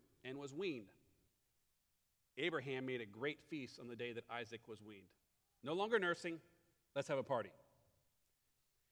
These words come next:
And at that feast, Genesis twenty-one nine tells us that Ishmael mocked Isaac. Ishmael at this point is probably in the range of seventeen years old.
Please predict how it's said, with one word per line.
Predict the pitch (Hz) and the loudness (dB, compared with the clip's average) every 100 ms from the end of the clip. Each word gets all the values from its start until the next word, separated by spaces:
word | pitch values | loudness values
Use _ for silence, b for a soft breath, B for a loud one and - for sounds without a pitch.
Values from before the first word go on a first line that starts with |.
| _ 165 | _ -2
And | 185 | 2
at | 277 294 | 2 4
that | 311 - | 0 -2
feast, | - 175 113 - - - - | -4 -2 -4 -10 -18 -20 -4
Genesis | 131 240 262 226 | 0 0 0 -8
twenty-one | - 196 165 170 160 | -2 2 4 2 4
nine | 196 214 | 4 2
tells | 180 170 165 143 131 | 2 2 2 2 -2
us | 117 - - - - - b b b - | -4 -6 -14 -18 -20 -20 b b b 0
that | 147 - - | 0 0 0
Ishmael | 196 208 - 156 139 131 120 - - _ - | 2 2 0 0 0 0 -2 -10 -20 _ -10
mocked | 113 123 135 104 - - - _ _ _ _ _ _ _ _ _ | -4 4 4 2 -6 -16 -18 _ _ _ _ _ _ _ _ _
Isaac. | 120 117 107 87 - - _ _ _ _ _ _ _ _ _ _ _ | 0 0 -2 -10 -20 -20 _ _ _ _ _ _ _ _ _ _ _
Ishmael | 214 - - 170 | 2 2 2 2
at | 131 | 2
this | 139 | 0
point | - 135 | -2 -4
is | 131 | -4
probably | - 202 190 165 151 | 0 0 2 2 2
in | |
the | 143 | 0
range | 127 127 131 123 - | 0 -2 -2 -4 -4
of | 123 - - | -6 -8 -20
seventeen | - 175 156 - 135 | -6 -2 -2 -4 -4
years | 123 117 | -4 -2
old. | 143 127 | 0 -2